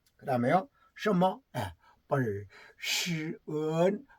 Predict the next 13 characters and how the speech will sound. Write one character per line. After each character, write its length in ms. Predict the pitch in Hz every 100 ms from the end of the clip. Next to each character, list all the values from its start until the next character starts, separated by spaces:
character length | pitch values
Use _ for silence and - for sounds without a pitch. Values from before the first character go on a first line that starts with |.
| -
뻘, 240 | 147 110
吃恩, 1160 | 95 - 175 175 170 185 - 147 147 156 196 214 -
뻘, 200 | 151 117 - -
什么? 1120 | - - - 202 196 190 202 220 247 240 139 - _ _ _ _ _ _ _ _ _ _ _ _ _ _ _ -
뻘, 400 | 139 127 104 - - - -
什么? 1200 | - - - - - 302 302 - 220 240 254 202 - _ _ _ _ - - _ _ _ _ _ _ _ _ _ _ _ _ _ _
자, 400 | - - 92 - _ -
무엇, 280 | 127 123 -
무슨. 360 | - 110 127 - _ _ _ _ - - - - _
자, 140 | - -
그다음에 340 | 139 139 190
이제, 220 | 170 180 - -
음, 340 | 110 98 95